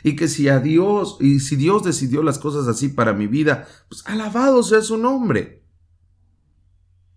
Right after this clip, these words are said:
La manera en la que nosotros reaccionamos, hermanos, tiene mucho que ver, habla demasiado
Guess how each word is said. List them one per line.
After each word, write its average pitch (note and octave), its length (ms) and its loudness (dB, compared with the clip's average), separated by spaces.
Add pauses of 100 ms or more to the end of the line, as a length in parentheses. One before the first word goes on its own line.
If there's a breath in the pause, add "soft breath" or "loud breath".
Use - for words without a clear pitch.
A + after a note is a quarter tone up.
(1040)
La - 120 -8
manera C#3 320 4
en C#3+ 80 0
la A#2 120 0
que A2+ 120 -2
nosotros A#2+ 420 -2
reaccionamos, A#2 680 0
hermanos, A2 600 -2 (400 soft breath)
tiene F3 340 0
mucho C#3 480 2
que A2+ 100 -2
ver, A#2 440 2
habla E3 340 -2
demasiado A2+ 1000 -2